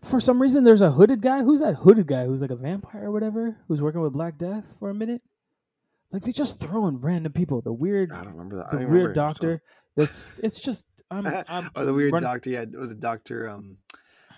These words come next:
Speaker 2: Doctor Mister, no, Mister Dupree, Doctor Zeppelin, Doctor Lester. That's who it was.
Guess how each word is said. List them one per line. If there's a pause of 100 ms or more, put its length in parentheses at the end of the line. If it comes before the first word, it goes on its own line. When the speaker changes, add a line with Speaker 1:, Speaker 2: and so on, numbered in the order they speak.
(180)
Speaker 2:
Doctor (200)
Mister,
no,
Mister
Dupree,
Doctor
Zeppelin,
Doctor
Lester.
That's
who
it
was.